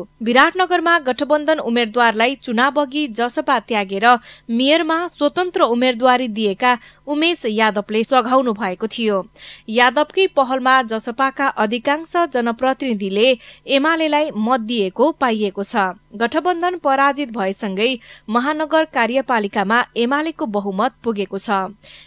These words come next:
मेयर, उपमेयर, उन्नाइस वडाका वडाध्यक्ष र अहिले निर्वाचित आठ सदस्य सहितको उन्तिस सदस्य महानगर कार्यपालिकामा एमालेका उपमेयर नौ वडाध्यक्ष सहित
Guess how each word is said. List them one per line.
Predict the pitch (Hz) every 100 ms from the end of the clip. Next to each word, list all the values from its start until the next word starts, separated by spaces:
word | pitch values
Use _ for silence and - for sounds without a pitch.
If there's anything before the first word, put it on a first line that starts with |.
| -
मेयर, | 233 285 302 302 294
उपमेयर, | - 226 254 269 269 277 -
उन्नाइस | 226 247 269 277 233
वडाका | 214 220 247 226
वडाध्यक्ष | 190 220 240 262 - 269 277
र | 214 190 147 - - -
अहिले | 240 302 370 339
निर्वाचित | 285 277 285 277 302 302 - -
आठ | 247 254
सदस्य | - 220 254 - 294
सहितको | - 277 285 302 294
उन्तिस | - 247 277 320 311 -
सदस्य | 208 262 - 269
महानगर | 214 226 240 254 269 269
कार्यपालिकामा | 226 208 214 214 185 185 196 202 233 226 - _ 247
एमालेका | 269 302 339 330 339 330
उपमेयर | 247 226 226 190 208 254 247 - -
नौ | 214 277 311
वडाध्यक्ष | 269 254 240 240 277 240
सहित | 202 220